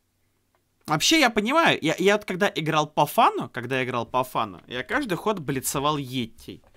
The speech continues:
По-моему, это странная стратегия. Вот. «Придется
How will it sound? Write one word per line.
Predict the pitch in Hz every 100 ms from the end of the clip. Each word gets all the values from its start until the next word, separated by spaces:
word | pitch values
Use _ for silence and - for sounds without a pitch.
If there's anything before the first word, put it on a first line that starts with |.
| - - _
По-моему, | 135 156 220
это | 202 202 180 160 - _ _ _
странная | - - 175 127 101
стратегия. | 104 - 123 220 233 95 113 _ -
Вот. | 120 113 104 107 _ _ _ _ _ _ _ _ _ _ _ _ _ _ _ _ _ _ _ _ _ _ _ _ _ _ _ _ _ _ _ _ _ _ _ _ _ _ _ _ -
«Придется | 135 123 165 202 - 214